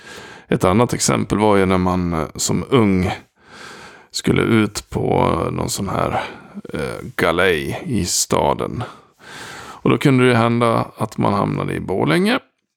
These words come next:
Och sen kom det något sånt här tufft gäng och ville bråka eller någonting. Och då sa de, "Kommer du från Falun?"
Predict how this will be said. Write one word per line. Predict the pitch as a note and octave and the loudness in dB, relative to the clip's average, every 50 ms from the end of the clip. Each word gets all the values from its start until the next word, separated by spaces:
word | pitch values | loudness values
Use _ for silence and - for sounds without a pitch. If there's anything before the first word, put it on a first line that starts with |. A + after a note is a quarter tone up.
| _ _ - - - | _ _ -12 -6 -4
Och | A#2+ A2 | -2 0
sen | - B2+ B2 | 0 0 0
kom | A#2 - C3+ B2+ B2 | 2 2 2 2 2
det | A#2 G#2 | 2 0
något | F#2+ F#2+ A2 | -2 -2 -4
sånt | - - - - | -4 -4 -4 -4
här | - - | -4 -4
tufft | - - G#2+ - - - - | 0 0 0 0 0 -2 -2
gäng | - - - D2 C2 - - - - - - - - | 0 0 0 -2 -4 -6 -8 -8 -10 -12 -14 -12 -10
och | - - G#2+ F2+ - E2 E2 - - - - | -4 -2 -2 -2 -2 -2 -6 -8 -8 -4 0
ville | F#2+ F2+ F2 F2 F#2+ | 0 2 2 0 0
bråka | G2 - - - - - - - | 2 2 0 0 0 -2 -2 0
eller | - - - | 0 0 0
någonting. | - G1+ - - - - - | -2 -4 -4 -4 -6 -6 -6
Och | - | -6
då | - - | -6 -4
sa | - - - - | -2 -2 -2 -2
de, | - - - - - - - - - - - - - - - - - - _ _ _ _ _ _ _ _ _ | -4 -6 -8 -10 -16 -20 -20 -18 -14 -14 -12 -12 -12 -14 -16 -18 -20 -20 _ _ _ _ _ _ _ _ _
"Kommer | - - F#2+ G2 G#2 | 2 4 4 6 6
du | G2 | 4
från | F2+ - G#2 F#2 | 4 2 0 0
Falun?" | - - G#2+ G#2+ B2 C3+ C3 A#2+ - - - | 2 2 4 4 4 4 2 0 -4 -8 -10